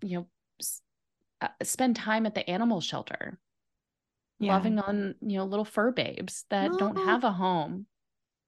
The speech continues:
Speaker 2: Well, that'll make me cry quickly.
Speaker 1: Yeah.
Speaker 2: <laughs>
Speaker 1: You can, you know, write Christmas cards to seniors that live in assisted
Speaker 2: That's a
Speaker 1: living
Speaker 2: good one.
Speaker 1: facilities.
Speaker 2: That's a
Speaker 1: Making
Speaker 2: favorite.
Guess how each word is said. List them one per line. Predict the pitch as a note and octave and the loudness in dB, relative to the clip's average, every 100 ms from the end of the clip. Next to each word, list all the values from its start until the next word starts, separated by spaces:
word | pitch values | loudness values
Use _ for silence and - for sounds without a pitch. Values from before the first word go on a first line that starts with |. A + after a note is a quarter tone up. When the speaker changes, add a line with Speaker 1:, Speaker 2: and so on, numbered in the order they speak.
| _ _ _ _ _ _ - F3 D#3+ | _ _ _ _ _ _ -10 -8 -2
Speaker 2:
Well, | F3+ | 2
that'll | F#3+ C#4 B3+ | 6 8 8
make | E3 C#3+ | 6 0
me | |
cry | C#3 - D#3+ | 2 4 6
quickly. | - G3 F#3 F#3 | 6 6 6 8
Speaker 1:
Yeah. | F#4 F4 | 8 8
Speaker 2:
<laughs> | - - - - - - B4+ - D5+ - | 2 -6 -10 -4 -4 2 4 6 4 2
Speaker 1:
You | C4 B3 C#4 | 0 -4 -4
can, | - C#4+ C4 B3+ - | 2 6 6 4 0
you | B3+ A#3+ | 0 2
know, | |
write | G3 G#3+ A3+ - | 2 2 2 0
Christmas | - C#4 C#4 C4 B3+ | -2 0 2 0 -2
cards | - G#3+ G#3+ - | 0 0 0 -4
to | - | -6
seniors | - A3+ C#4 C#4 - - - - | -6 2 4 4 2 -4 -8 -2
that | F#3+ F3+ - | 2 2 2
live | F#3+ G3 G3 | 0 -2 0
in | G3 | -2
assisted | F3+ G#3+ - | -2 -4 -4
Speaker 2:
That's | G#3+ | -2
a | |
Speaker 1:
living | G#3 D4 | -2 0
Speaker 2:
good | C4+ | 0
one. | G3 | -2
Speaker 1:
facilities. | - D#3+ D3+ - - - - - _ _ _ - - | -2 -2 -2 -4 -8 -10 -12 -16 _ _ _ -20 -6
Speaker 2:
That's | G#3 G#3 | -4 -2
a | |
Speaker 1:
Making | F#3+ E3+ | 0 2
Speaker 2:
favorite. | A#3+ A3 | 2 -2